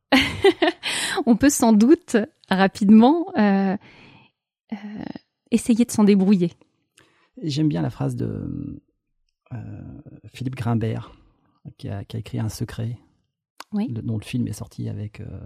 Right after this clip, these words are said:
Speaker 2: Cécile de France et Patrick Bruel, qui, qui a dit, je sais plus dans quel, euh, article j'ai lu ça, qui a dit, la, donc Philippe Grimbert qui était aussi, euh, psy-, psychanalyste, hein,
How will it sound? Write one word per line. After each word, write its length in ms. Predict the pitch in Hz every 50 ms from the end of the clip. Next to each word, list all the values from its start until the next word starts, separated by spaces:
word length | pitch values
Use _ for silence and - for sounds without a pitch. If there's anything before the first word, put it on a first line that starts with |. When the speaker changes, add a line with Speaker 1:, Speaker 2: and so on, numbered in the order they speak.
| - - -
Speaker 2:
Cécile 340 | 104 - - 107 - - 113
de 80 | 113 110
France 300 | - - 120 117 - -
et 40 |
Patrick 340 | - - 110 - - 131 123
Bruel, 360 | 110 107 113 131 151 135 107 - _ _ _ _ _ _ _ _ _ _ _ _ _ _ _ _ _ _ _ _
qui, 140 | - - -
qui 120 | - 135
a 60 | 131
dit, 200 | 127 131 156 156
je 60 | 127
sais 160 | 113 - - 120
plus 180 | - - 135 120
dans 120 | 117 117
quel, 320 | - - 123 117 113 107 104 104 -
euh, 40 | -
article 420 | - - - - 123 113 - 120
j'ai 120 | 113 110
lu 120 | 110 117 113
ça, 300 | 110 - 123 120 131 131
qui 140 | - - 117
a 60 | 117
dit, 320 | 117 131 143 147 - - - _ _ _ _ _ _
la, 240 | 151 151 123 123 117 - _ - - _ -
donc 200 | 120 107 95 -
Philippe 180 | - - 135
Grimbert 280 | 127 120 117 110 117 113
qui 80 | - 123
était 120 | - 113
aussi, 300 | 107 101 - - 120 117
euh, 40 | 113
psy-, 260 | - 127 - - - _
psychanalyste, 480 | - - - 110 104 110 156 165 - 143
hein, 80 | 151